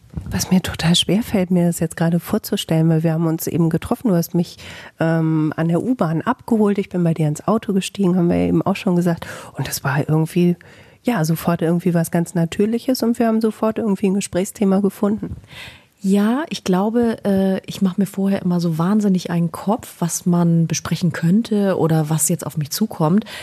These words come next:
Speaker 2: Und da stehe ich mir dann selber im Weg. Also ich mach mich, mach mich dann selber so verrückt, dass ich, ja,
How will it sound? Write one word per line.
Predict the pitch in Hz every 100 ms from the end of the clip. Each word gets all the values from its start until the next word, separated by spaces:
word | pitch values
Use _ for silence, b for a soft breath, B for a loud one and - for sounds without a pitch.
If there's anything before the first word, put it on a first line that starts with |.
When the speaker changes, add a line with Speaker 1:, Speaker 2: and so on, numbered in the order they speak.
| B B
Speaker 2:
Und | 175 165
da | 180 190
stehe | 185 - 190
ich | -
mir | 185
dann | 175 165
selber | 175 165
im | 170 156
Weg. | 147 135
Also | 120 156
ich | -
mach | 180 175 180
mich, | 165 - -
mach | 170 165
mich | 180
dann | 175 160
selber | 180 185
so | 160 226
verrückt, | - 156 156 247 - - B B B B B
dass | 170 180
ich, | 170 - - _ b b
ja, | - 127 110